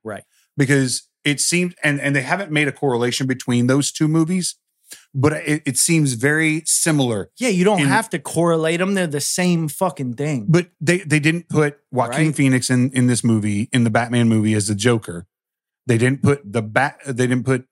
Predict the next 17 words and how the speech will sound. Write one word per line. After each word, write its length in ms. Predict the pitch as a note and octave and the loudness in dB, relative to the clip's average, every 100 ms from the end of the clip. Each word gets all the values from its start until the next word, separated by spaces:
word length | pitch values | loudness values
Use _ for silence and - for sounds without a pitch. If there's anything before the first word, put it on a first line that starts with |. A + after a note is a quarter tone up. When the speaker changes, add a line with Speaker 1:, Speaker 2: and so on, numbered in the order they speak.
| - D3 | -20 -14
Speaker 2:
Robert 380 | B2+ C3+ A#2+ A2+ | 0 0 0 0
Pattinson 600 | D3 C#3+ B2+ A#2 A2 - | -2 -2 -6 -4 -4 -2
in 260 | B2+ A#2 G#2+ | -2 0 -2
the 80 | G#2 | -4
Joker 560 | G#2 C#3+ - A2+ G#2 - _ _ | 0 0 0 -4 -4 -6 _ _
as 240 | B2 A#2 G2+ | 0 0 2
Batman. 560 | C#3+ C#3 G#2+ F#2+ F#2 _ _ _ _ | 0 0 -6 -10 -10 _ _ _ _
They're, 300 | C#3+ A#2+ C3 | -2 0 0
they're 280 | A#2+ A#2 G#2+ _ - | 0 -2 -2 _ -2
two 140 | G#3 - | 0 2
completely 420 | A#2+ E3 F#3+ A2+ | 0 0 -2 -2
separate 340 | - E3+ A2 | 0 -2 -2
movies, 440 | B2 A3 C3 A2 - _ _ _ _ _ _ _ _ _ _ _ _ _ _ _ _ - | -2 0 0 0 -4 _ _ _ _ _ _ _ _ _ _ _ _ _ _ _ _ -2
but 240 | B2+ C#3 | 2 2
they're, 180 | C3+ C3+ | 2 0
they're 160 | B2 A#2+ | 0 -2
very, 560 | G2 D#3+ A3 A#3+ - | 0 0 0 -4 -6